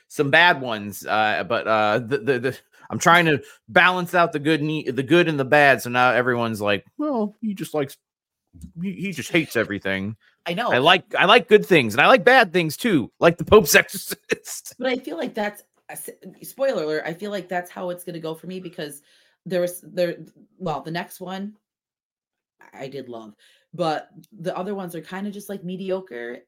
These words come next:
Speaker 2: or they're just, like, they're okay, but they didn't, they didn't ignite that, like
Speaker 1: That passion?
Speaker 2: Yeah, like, "Oh, I gotta watch that again. That was so good." You know what I,
Speaker 1: I
Speaker 2: 'cause
Speaker 1: had,
Speaker 2: I'm,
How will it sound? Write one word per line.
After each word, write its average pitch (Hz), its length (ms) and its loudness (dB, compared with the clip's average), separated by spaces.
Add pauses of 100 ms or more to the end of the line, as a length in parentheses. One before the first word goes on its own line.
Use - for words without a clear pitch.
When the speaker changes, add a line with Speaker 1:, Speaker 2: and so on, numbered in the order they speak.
(220)
Speaker 2:
or 190 340 -6
they're 180 160 -8
just, 175 380 -12
like, 180 200 -10
they're 277 220 -8
okay, 202 360 -8 (160)
but 180 80 -12
they 196 100 -4
didn't, 208 320 -8
they 196 100 -8
didn't 202 300 -8 (460)
ignite 180 460 -10
that, 170 220 -10
like 139 340 -8 (300)
Speaker 1:
That - 160 -12
passion? 110 460 -10 (280)
Speaker 2:
Yeah, 208 180 -4
like, 160 140 -10
"Oh, - 60 -16
I - 100 -10
gotta 165 180 -10
watch 151 220 -14
that 156 140 -14
again. 156 260 -12
That - 100 -16
was 135 120 -18
so 156 180 -8
good." 156 300 -8
You 151 100 -8
know 175 60 -6
what 175 80 -6
I, - 20 -14
Speaker 1:
I 165 60 -14
Speaker 2:
'cause 233 100 -6
Speaker 1:
had, - 100 -8
Speaker 2:
I'm, 214 120 -12